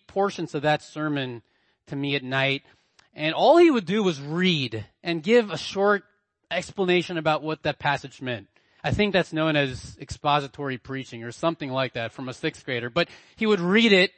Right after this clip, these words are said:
and I would notice he's reading the words that are in red, because you have those red letter Bibles where Christ's words are in red, and he would read it, and it was almost as if, at least this is how I felt, it was almost as if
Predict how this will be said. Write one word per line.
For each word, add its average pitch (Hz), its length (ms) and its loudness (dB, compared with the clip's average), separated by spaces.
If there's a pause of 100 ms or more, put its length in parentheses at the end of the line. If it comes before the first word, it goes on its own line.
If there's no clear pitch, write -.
(840)
and 180 100 2
I 214 60 6
would 226 160 4
notice 208 340 4
he's 156 220 -6
reading 233 380 0
the 269 100 0
words 180 440 2
that 156 120 -2
are 151 140 0
in 143 160 -6
red, 147 400 2
because 135 280 -8
you 143 100 0
have 156 120 4
those 156 200 -2
red 156 200 0
letter 160 220 0
Bibles 135 420 -2
where 127 140 -12
Christ's - 400 -6
words 135 260 -10
are 127 100 -12
in 123 120 -10
red, 127 340 0 (420)
and 156 120 -6
he 160 80 0
would 139 260 -4
read 196 180 4
it, 165 200 2 (640)
and 160 420 2 (960)
it 170 140 -12
was 160 180 -6
almost 202 460 2
as 147 220 -6
if, - 580 0 (880)
at 156 80 0
least 196 200 2
this 208 140 -2
is 196 80 -2
how 160 160 6
I 160 160 6
felt, 120 320 -6 (120)
it - 20 -12
was 143 180 -8
almost 180 420 2
as 151 180 -6
if 160 280 0